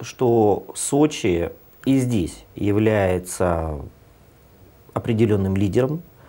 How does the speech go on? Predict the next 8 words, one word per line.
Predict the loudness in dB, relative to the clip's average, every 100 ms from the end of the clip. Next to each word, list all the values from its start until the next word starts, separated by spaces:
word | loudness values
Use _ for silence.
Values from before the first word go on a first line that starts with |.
| -20 -20 -20 -18 -8
Действительно, | -6 0 0 0 0 0 -2 -2
у | 0
нас, | 2 0 -2 -6 -16 -20 -20 -14
э, | -8 -8 -2
достаточно | -2 0 -2 -2 -4 -2
высокая | -2 0 0 0 0
заработная | 0 0 -2 -2 -2 -2
плата. | 0 -2 -2 -4